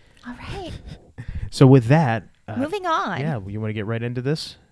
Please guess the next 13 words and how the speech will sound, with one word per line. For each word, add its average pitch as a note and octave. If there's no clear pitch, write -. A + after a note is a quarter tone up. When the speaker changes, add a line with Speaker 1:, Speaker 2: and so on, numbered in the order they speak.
Speaker 2:
into A2+
this A#2+
Speaker 1:
Yes, G4
Speaker 2:
week's -
topic? E3
Speaker 1:
yes, E4+
I B3+
do. G#3
Speaker 2:
All G#2+
right, A#2+
cool. B2
So, D#3
uh, B2+